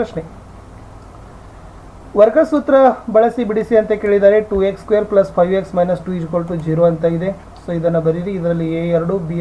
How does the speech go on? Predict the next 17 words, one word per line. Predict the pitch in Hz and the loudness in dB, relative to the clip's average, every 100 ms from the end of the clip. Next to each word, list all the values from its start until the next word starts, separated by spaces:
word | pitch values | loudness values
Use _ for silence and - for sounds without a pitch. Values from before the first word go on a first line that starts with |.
| 170 | -4
ಐದು, | 160 190 | -4 -6
ಸಿ | - 165 | -6 -4
ಮೈನಸ್ | 160 160 160 | -2 -2 -2
ಎರಡು. | 165 165 233 - - - - - - | -2 0 -2 -4 -16 -20 -20 -20 -6
ಸೂತ್ರ | 220 214 214 | -4 0 0
x | 190 | 0
is | - 208 | -4 -6
equal | 190 208 208 | -2 0 0
to | 202 | 2
minus | 180 185 180 190 | 2 2 -2 -4
b | 196 | -2
plus | 185 175 185 | -2 0 0
or | 180 | 0
minus | 175 170 170 | -2 -4 -6
b | 170 | -8
square | - 180 175 | -6 -4 -2
minus | 170 | 0